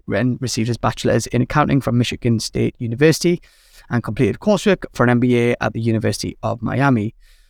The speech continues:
As president and C E O at Gram, Tom uses his extensive managerial and technical experience to create a culture where employees can maximize their performance.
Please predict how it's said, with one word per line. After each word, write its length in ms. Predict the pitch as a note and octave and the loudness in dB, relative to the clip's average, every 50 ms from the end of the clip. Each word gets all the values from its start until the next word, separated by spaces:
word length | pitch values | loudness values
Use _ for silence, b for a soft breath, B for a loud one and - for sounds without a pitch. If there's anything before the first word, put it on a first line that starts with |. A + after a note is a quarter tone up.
| _ - _ | _ -20 _
As 100 | - C#3 | -10 -4
president 420 | - - G#3 E3 C#3 F#3+ F3+ E3+ - - | 0 2 2 4 4 4 4 4 2 -2
and 140 | D3+ C#3+ | -4 -2
C 260 | - - D#3 D3 D3 C#3+ | 0 0 2 2 4 4
E 80 | C#3 | 4
O 180 | C#3 C#3 C3 - - | 4 4 2 0 0
at 240 | - C#3+ C#3+ B2+ - - | 0 2 2 0 0 0
Gram, 440 | F3 C#3+ C#3 C#3 C3+ C#3 C3+ C#3 - - _ _ _ _ _ - | 2 2 4 4 2 0 0 -2 -6 -10 _ _ _ _ _ -14
Tom 320 | - - D3 C#3+ C#3+ C#3+ | -6 0 2 4 4 4
uses 260 | C#3 C3 B2 A#2+ A#2+ A#2+ | 4 4 4 2 2 2
his 180 | B2+ B2 A#2 - | 2 2 0 -2
extensive 420 | - - - - C3 B2 - C3 A#2 | -6 -8 -2 0 0 0 2 0 0
managerial 540 | B2 C#3 C3+ A#2 - D3 C#3 C#3 C#3 B2+ - | 0 0 0 2 2 2 4 4 4 2 2
and 100 | - G#2+ | -2 -4
technical 320 | - G#2+ A2+ A#2+ - A#2 | -6 -6 -6 -4 -2 -2
experience 380 | A#2 - - A#2+ A#2 A2+ A2 - | -2 -2 0 0 0 0 0 -2
to 80 | - | -6
create 380 | - - - A#2+ A#2 A#2+ - - | -6 -2 -2 0 0 -2 -4 -8
a 40 | - | -12
culture 480 | - - E3 D3+ C3+ - D#3 D3 C#3+ C3+ b b b b b | -2 2 2 2 2 2 2 2 2 0 b b b b b
where 160 | - A#2+ B2 | 0 0 0
employees 340 | A#2+ A#2 - C3+ B2 B2 - | 0 2 2 2 2 2 0
can 140 | - A2+ A#2+ | -2 -2 0
maximize 500 | D3 D#3 C#3+ - - C3+ B2+ A#2+ A2+ - | 0 0 0 0 0 2 2 2 2 0
their 100 | A#2 G#2+ | -4 -6
performance. 600 | - - - B2 A2+ G2 F2 D#2+ - - - | -6 -6 -4 -2 0 0 0 -2 -4 -6 -10